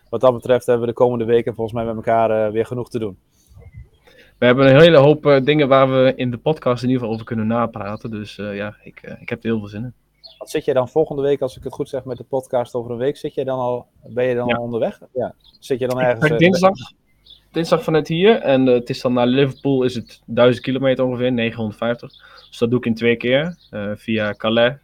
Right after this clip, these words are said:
Speaker 2: via, met de, met de Eurotunnel. En dan, eh, in Liverpool met de, met de boot. Dan kom ik op woensdagavond, eh, aan op Isle of Man. En ik zal dan, eh, de maandag na de races, dus dat is, eh, dertien juni uit mijn hoofd,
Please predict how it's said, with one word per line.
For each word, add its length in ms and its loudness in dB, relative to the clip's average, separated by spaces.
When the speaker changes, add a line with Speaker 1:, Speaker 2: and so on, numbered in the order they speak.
Speaker 2:
via, 260 -10
met 180 -10
de, 120 -8
met 160 -8
de 60 -4
Eurotunnel. 600 -4
En 120 -4
dan, 260 -2
eh, 220 0
in 80 -12
Liverpool 360 -2
met 240 0
de, 200 -4
met 100 -10
de 60 -12
boot. 380 0
Dan 120 -12
kom 180 -8
ik 100 -8
op 160 -6
woensdagavond, 1000 -2
eh, 360 -2
aan 240 -2
op 120 -4
Isle 200 0
of 80 -8
Man. 280 -6
En 160 -2
ik 120 -2
zal 520 -4
dan, 380 -6
eh, 200 -8
de 160 -6
maandag 420 0
na 260 0
de 100 -2
races, 460 -4
dus 140 -16
dat 160 -10
is, 220 -16
eh, 80 -12
dertien 360 -10
juni 260 -4
uit 100 -6
mijn 140 -8
hoofd, 320 -10